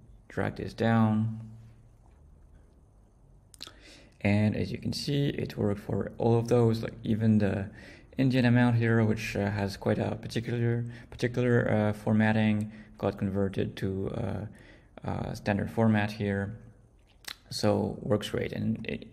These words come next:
even like this sentence got formatted properly. Uh, okay, let's continue. Phone numbers. These can be painful too, so I want to convert all of those into, uh,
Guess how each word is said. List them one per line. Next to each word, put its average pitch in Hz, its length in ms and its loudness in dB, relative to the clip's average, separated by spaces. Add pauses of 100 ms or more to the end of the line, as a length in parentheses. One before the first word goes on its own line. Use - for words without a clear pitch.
even 113 200 4
like 95 200 0
this - 180 -6
sentence - 600 -4
got - 180 -10
formatted 113 380 -6
properly. 113 400 -8 (840)
Uh, - 60 -10 (1600)
okay, 135 200 -2
let's 123 200 2
continue. 120 440 2
Phone 135 320 0
numbers. - 540 -2 (180)
These 117 140 -6
can 113 140 -6
be 110 100 -8
painful - 400 -10
too, 131 240 -4
so 123 320 -4 (880)
I 107 80 -2
want 107 500 0 (200)
to 104 240 -2
convert 123 720 -4
all 120 220 2
of 117 100 -4
those 104 500 0
into, 95 680 -6 (560)
uh, 50 460 -10